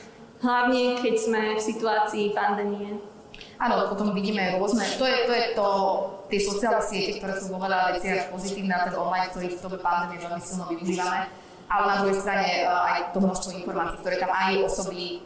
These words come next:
Speaker 2: m, ktorým možno veľa ľudí dôveruje, zdieľajú a rôzne recepty, ako sa vyliečiť z covidu a, alebo to, že pán prezident, e, stále súčasný Trump povedal vlastne, že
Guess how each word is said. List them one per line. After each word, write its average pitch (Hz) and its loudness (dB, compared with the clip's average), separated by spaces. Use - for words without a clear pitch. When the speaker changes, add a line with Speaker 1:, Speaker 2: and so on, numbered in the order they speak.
Speaker 2:
m, 170 -8
ktorým 190 0
možno 190 0
veľa 170 2
ľudí 170 0
dôveruje, 165 0
zdieľajú 180 2
a 160 2
rôzne 175 2
recepty, 190 -2
ako 175 2
sa 185 -2
vyliečiť 170 -2
z - -8
covidu 165 -6
a, 151 2
alebo 190 2
to, 175 2
že 180 -2
pán 180 0
prezident, 175 -2
e, 165 -6
stále 170 2
súčasný 180 -2
Trump 156 -2
povedal 160 -2
vlastne, 156 -2
že 151 -4